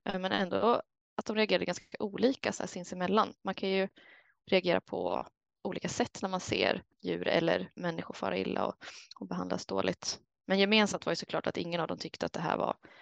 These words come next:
ett okej beteende, hur djuren behandlas, och att de blev liksom, ja, men illa berörda av det de fick se. Det blir så tydligt då, eh, när man reagerar så starkt, att det här är liksom en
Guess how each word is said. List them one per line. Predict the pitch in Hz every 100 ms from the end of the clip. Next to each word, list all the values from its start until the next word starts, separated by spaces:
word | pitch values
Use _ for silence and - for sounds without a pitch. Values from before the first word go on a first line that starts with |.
| - _
ett | - -
okej | - 180
beteende, | - 208 185 170 185
hur | 175
djuren | - -
behandlas, | 175 - - - - -
och | - -
att | -
de | - - -
blev | - 62 -
liksom, | - - - - _ _ _ -
ja, | 165
men | 156 180
illa | 165 170
berörda | 170 170 98 -
av | - - - - - - -
det | - 92
de | 90
fick | -
se. | - - - - _ -
Det | 202
blir | 208
så |
tydligt | - 247 208 240
då, | - 160 - - -
eh, | 156 160 185
när | 180 180
man | 175
reagerar | 175 208 208 180
så | -
starkt, | - 170 - -
att | 170 - -
det | 175
här | 196 190
är | 165
liksom | 160 165 151
en | 147